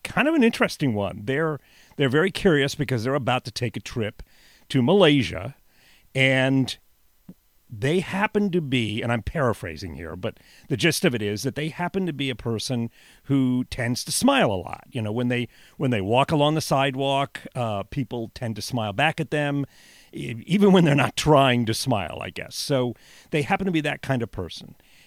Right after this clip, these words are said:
And while that is, works very nicely here in the United States, is that something that could cause them trouble or a problem anyway, a difficulty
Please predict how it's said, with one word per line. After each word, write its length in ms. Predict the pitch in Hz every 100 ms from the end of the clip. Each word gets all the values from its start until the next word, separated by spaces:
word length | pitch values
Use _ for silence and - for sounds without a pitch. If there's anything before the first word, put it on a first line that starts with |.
| _
And 560 | 151 143 139 131 131 -
while 340 | 127 123 123 120
that 240 | 123 123 -
is, 460 | 120 117 101 - -
works 320 | 113 110 -
very 220 | 107 92
nicely 480 | 107 120 - 175 160
here 400 | 131 175 233 247 _ - -
in 140 | - 131
the 80 | 127
United 300 | 123 123 113
States, 580 | - 180 175 - - - _ - - _ _
is 480 | - 151 156 143 -
that 420 | 120 120 135 -
something 680 | - 156 117 - 110 113 113 -
that 240 | 120 117 - -
could 840 | - - 165 165 165 165 165 143
cause 640 | - - 147 131 127 117
them 420 | 104 127 120 120 104
trouble 840 | - - 254 254 127 110 104 113
or 160 | - 120
a 60 | 123
problem 640 | - 262 247 202 117 95
anyway, 560 | 95 92 92 90 90 131
a 120 | 131
difficulty 800 | 107 233 - 101 107 101 123